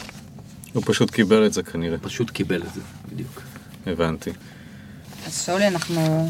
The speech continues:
Speaker 3: ככה מתקדמים ברעיון, ואנחנו נשמח, אה, לשאול אותך
Speaker 1: מה זה מתקדמים? זו שאלה אחרונה.
Speaker 3: שאלה אחרונה.
Speaker 1: כן, זהו, זו שאלת הסיום שלנו.
Speaker 3: שאלת המיליון הדולר. נס-, אה, נשמח לקבל ממך קצת, אה, חוכמת רחוב,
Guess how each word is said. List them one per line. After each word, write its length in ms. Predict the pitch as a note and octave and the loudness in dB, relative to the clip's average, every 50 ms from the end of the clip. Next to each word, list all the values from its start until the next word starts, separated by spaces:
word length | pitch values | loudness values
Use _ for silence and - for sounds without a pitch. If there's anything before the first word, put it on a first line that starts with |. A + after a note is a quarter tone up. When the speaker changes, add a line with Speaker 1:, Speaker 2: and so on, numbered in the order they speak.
| D#3+ - - | 0 -4 -6
Speaker 3:
ככה 360 | - - - F#3 F3 E3+ E3 | -10 0 4 6 8 8 6
מתקדמים 600 | E3 D#3 D#3+ - - D#3+ D#3 D#3+ F3 F#3 G3 G3+ | 6 2 0 2 2 2 4 4 6 8 8 8
ברעיון, 440 | F3+ E3 D#3 D3+ D3 D3 D#3 E3+ F#3 F3+ | 8 8 8 8 8 8 8 6 6 4
ואנחנו 200 | D#3+ D#3+ - D#3+ | 4 2 4 0
נשמח, 380 | D#3 D3+ - F#3+ F#3 F#3 - | 0 0 0 0 0 4 4
אה, 200 | G#3 F#3+ F3 E3+ E3 | 6 6 6 6 4
לשאול 300 | E3 D#3+ - - - G3 | 2 -2 0 4 8 8
אותך 240 | G#3+ G#3+ - - G3 F3+ F3+ G3+ G#3+ - - - - - - | 8 8 6 6 8 8 8 8 6 4 -2 -8 -12 -6 0
Speaker 1:
מה 60 | - F2+ | 6 8
זה 100 | G2+ A#2+ | 8 8
מתקדמים? 260 | A2+ - G#2+ G2+ F#2+ | 8 8 6 6 6
זו 160 | E2+ F2+ F2+ | 6 4 4
שאלה 300 | - - G2+ F#2 G2 G#2+ | 6 8 8 8 8 6
אחרונה. 420 | G#2 - - G2 G2 G#2+ C3 C3 G#2+ | 4 4 6 8 8 10 10 8 6
Speaker 3:
שאלה 400 | - - G3 E3+ E3 E3+ F3 F#3+ | 4 6 8 8 10 10 10 8
אחרונה. 460 | G3 - - G3 G#3 G#3 B3 C4+ B3 G#3 | 8 6 8 10 10 12 12 10 10 10
Speaker 1:
כן, 280 | G#3+ A3 B3 B3+ A#2 G#2 | 8 8 10 10 10 10
זהו, 240 | F#2+ A2+ B2+ A#2+ G2+ | 12 12 12 12 10
זו 80 | F#2+ | 8
שאלת 320 | - - G2 G2+ A2 A2 - | 8 6 6 6 6 8 8
הסיום 560 | A#2+ A#2+ A#2+ A2+ G#2+ G#2+ - - A#2 B2 C#3+ C#3 | 8 8 10 8 8 8 8 8 8 8 8 6
שלנו. 340 | C#3 - A2 F#2 F2+ E2+ | 6 6 6 6 6 4
Speaker 3:
שאלת 380 | E2+ E3+ E3 E3 E3+ F3 F#3 F#3+ F#3 - | 6 8 8 8 8 8 6 4 6 6
המיליון 920 | G3 F3+ F3 E3 E3 D#3+ D#3+ D#3+ D#3+ D#3+ D#3 D#3 D#3 D#3 D#3+ E3+ F#3 F3+ | 8 8 10 8 8 8 8 8 8 6 6 6 4 4 6 6 8 8
הדולר. 420 | E3+ E3 E3 F3 F3 E3 D3+ C#3+ D3+ D3+ - - - - - - - - - - - - | 8 8 10 10 12 12 10 8 8 2 -4 -8 -12 -12 -12 -12 -12 -14 -14 -14 -6 -4
נס-, 220 | - F3 - - - - | -2 -2 -2 -4 -4 0
אה, 260 | E3+ F3 E3+ E3+ E3 E3 | 2 4 6 6 6 6
נשמח 280 | E3 - G#3 G#3+ G#3+ | 4 6 6 6 6
לקבל 320 | B3 A#3 - F3+ F#3 G3 G#3 | 6 4 6 8 10 10 10
ממך 200 | A3 G#3+ G#3 F#3 E3+ | 10 8 6 4 2
קצת, 340 | - - F#3+ F#3+ F#3+ - G#3+ | 4 4 4 4 6 6 8
אה, 160 | G3 F3+ E3+ E3 | 10 10 10 8
חוכמת 540 | D#3+ E3 D#3+ - - G3 G3+ G#3 G#3 - | 6 2 -2 0 6 8 8 8 6 4
רחוב, 540 | D3+ D#3 D#3 - - F#3+ F3+ G3 G#3+ A3 A#3 | 2 2 2 4 8 10 10 12 10 8 4